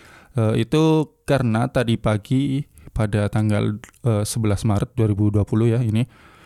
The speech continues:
eh, atau hari Rabu nih. Nah, itu saya ngisi sebuah acara di S M K Telkom Sidoarjo. Nah, di sini, eh, saya ngisinya nggak sendirian, jadi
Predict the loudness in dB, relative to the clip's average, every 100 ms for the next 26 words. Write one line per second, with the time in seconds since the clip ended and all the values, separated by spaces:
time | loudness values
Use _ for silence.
0 | -20 _ -2 -2 0 0 2 0 -2 -2
1 | -2 -2 -2 -4 -10 _ -20 -16 -4 -2
2 | -2 -2 2 2 2 0 -10 -8 -2 2
3 | 2 2 0 0 0 0 -2 -2 0 0
4 | -2 0 -2 -2 -4 -2 -2 -2 -2 -2
5 | -4 -2 -2 -2 -2 0 -2 0 -2 -4
6 | _ _ _ _ _ -2 0 0 0 2
7 | 2 2 0 0 0 0 0 2 0 0
8 | 0 0 0 -2 -2 -2 -2 0 0 0
9 | 0 -2 -2 -2 -2